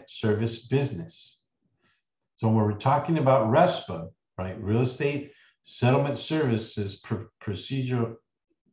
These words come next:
Procedures Act, right, or respa, those are considered,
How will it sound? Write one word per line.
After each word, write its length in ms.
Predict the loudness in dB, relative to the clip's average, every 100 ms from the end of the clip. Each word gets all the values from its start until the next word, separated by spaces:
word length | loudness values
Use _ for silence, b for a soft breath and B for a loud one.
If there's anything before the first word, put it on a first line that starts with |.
| _
Procedures 540 | -6 -4 -4 -2 -2
Act, 360 | -4 -8 -12 _ _
right, 300 | -8 -6 -8 -12 -8
or 120 | -4
respa, 440 | 0 0 -2 -12 -20 _ _ _ _ _ _ _ _ _ _ _ _ _ _ _ _ _ _ 4
those 200 | 4 6
are 80 |
considered, 840 | 2 -2 -4 2 4 4 2 0